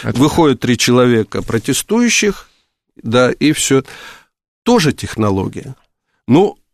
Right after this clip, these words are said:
Speaker 2: тут жаловаться не надо. Так же, как, э,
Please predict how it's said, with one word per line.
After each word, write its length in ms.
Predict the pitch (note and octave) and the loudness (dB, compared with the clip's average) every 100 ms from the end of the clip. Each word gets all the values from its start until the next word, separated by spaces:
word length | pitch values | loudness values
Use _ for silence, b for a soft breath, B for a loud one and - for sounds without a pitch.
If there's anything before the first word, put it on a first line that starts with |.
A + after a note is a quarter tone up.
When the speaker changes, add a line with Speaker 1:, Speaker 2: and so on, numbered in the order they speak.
| _ | _
Speaker 2:
тут 160 | - A#2+ | -2 -2
жаловаться 560 | G#2 C#3+ D#3 D3 - D3+ | 2 2 2 0 0 2
не 100 | E3+ | 2
надо. 380 | G3 G#3 G#2+ G2 _ _ _ _ _ _ | 2 0 -4 -8 _ _ _ _ _ _
Так 160 | C3 B2+ | 0 2
же, 120 | C3 | 0
как, 260 | D3+ | 0
э, 20 | C#3 | -2